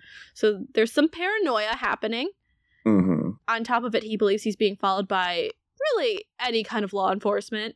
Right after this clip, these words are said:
Speaker 2: That's quite a common trait for, uh, some criminals, isn't it?
Speaker 1: Mm-hmm. And then really this threat of eviction on top of, so you have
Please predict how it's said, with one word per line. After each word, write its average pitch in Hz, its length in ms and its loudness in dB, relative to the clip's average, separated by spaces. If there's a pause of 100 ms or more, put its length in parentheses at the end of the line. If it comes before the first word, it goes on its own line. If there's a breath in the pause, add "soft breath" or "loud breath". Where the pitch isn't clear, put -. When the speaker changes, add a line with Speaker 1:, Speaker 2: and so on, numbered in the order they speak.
(120)
Speaker 2:
That's 220 140 4
quite 269 260 -2
a - 40 -2
common 117 400 4
trait 156 340 0 (280)
for, 90 580 2
uh, 82 40 -14 (720)
some 95 180 2
criminals, 90 440 2
isn't 95 260 0
it? - 60 -8 (260)
Speaker 1:
Mm-hmm. 269 280 -2 (180)
And 233 200 -4
then 254 440 -4
really 254 240 0
this 226 220 -4
threat 233 260 0
of 226 100 -2
eviction 196 600 -2
on 220 100 2
top 240 220 0
of, 208 120 -10
so - 120 -2
you 220 160 2
have 214 160 2